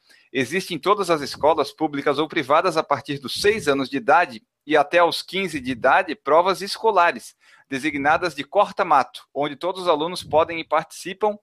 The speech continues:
sendo que os melhores são apurados para as provas escolares de âmbito municipal, regional e depois nacional.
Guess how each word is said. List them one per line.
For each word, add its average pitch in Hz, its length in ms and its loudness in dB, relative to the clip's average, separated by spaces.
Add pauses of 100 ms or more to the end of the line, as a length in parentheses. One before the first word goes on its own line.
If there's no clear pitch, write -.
(240)
sendo 160 300 -2
que 175 80 -4
os 160 80 -6
melhores 170 400 4
são 180 120 -2
apurados 156 460 0
para 156 160 2
as 151 100 0
provas 143 360 2
escolares 135 560 0
de 120 100 -2
âmbito 147 260 -2
municipal, 151 720 -2 (340)
regional 156 680 2
e - 20 -2
depois 143 400 -2
nacional. 131 720 0